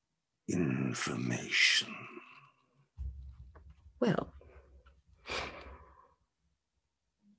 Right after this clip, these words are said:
Speaker 2: perhaps we should start having a discussion then.
Speaker 1: Let us.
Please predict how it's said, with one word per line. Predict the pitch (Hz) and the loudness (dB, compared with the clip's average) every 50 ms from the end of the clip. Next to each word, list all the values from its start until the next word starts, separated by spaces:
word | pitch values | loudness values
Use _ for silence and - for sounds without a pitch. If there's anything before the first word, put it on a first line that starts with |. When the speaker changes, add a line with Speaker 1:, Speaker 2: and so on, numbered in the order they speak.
| - - - - - - - | -16 -14 -14 -14 -8 10 12
Speaker 2:
perhaps | 214 190 170 170 156 147 - - | 12 12 12 12 12 12 12 10
we | 156 | 8
should | - 175 - | 8 10 10
start | - 190 185 180 185 | 10 10 10 10 10
having | 185 196 196 202 202 | 8 8 8 6 6
a | 208 | 4
discussion | - 233 - - - 220 208 - - - 190 180 | 4 4 4 4 4 6 8 8 8 8 8 8
then. | 175 175 175 180 175 180 - - - - - - - - - _ _ _ _ _ _ _ _ _ _ _ _ _ _ - | 8 8 8 6 4 2 -2 -12 -20 -20 -20 -20 -20 -20 -20 _ _ _ _ _ _ _ _ _ _ _ _ _ _ -2
Speaker 1:
Let | 165 147 139 147 - - - - | 2 4 6 6 6 6 6 4
us. | - - - - - - - - - - - - - - - - - | 2 2 2 2 4 4 6 6 8 8 6 6 4 2 0 -2 -4